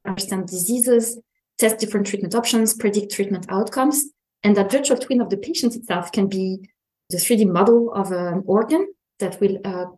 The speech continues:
contain the, the physics and we, I know we're gonna drill down more into this later. It can be a one or two D, uh, view of the patient, uh, through, for example, a synthetic control arm, which would be what is the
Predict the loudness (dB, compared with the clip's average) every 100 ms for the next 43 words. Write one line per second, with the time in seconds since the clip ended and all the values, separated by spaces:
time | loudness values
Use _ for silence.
0 | _ -8 -6 -6 -8 -10 -6 -6 -4 -6
1 | -6 -2 0 0 -2 -4 -8 _ -4 2
2 | 2 2 -2 4 6 6 4 2 -2 -2
3 | -2 -2 -2 -2 -2 -2 -6 -6 -6 -4
4 | -4 0 0 0 -10 -20 _ _ -2 2
5 | 4 6 6 6 4 0 -10 _ _ _
6 | _ 2 4 6 6 4 2 0 4 4
7 | 4 2 0 -2 2 2 4 0 0 0
8 | 2 0 -2 -10 -12 -8 -8 -2 -2 0
9 | -2 -4 -4 -2 -2 -2 -2 -2 -4 -4
10 | -4 -2 0 2 2 0 -4 -2 -2 -2
11 | -8 _ _ _ -4 -2 0 -2 0 -2
12 | -2 -4 -6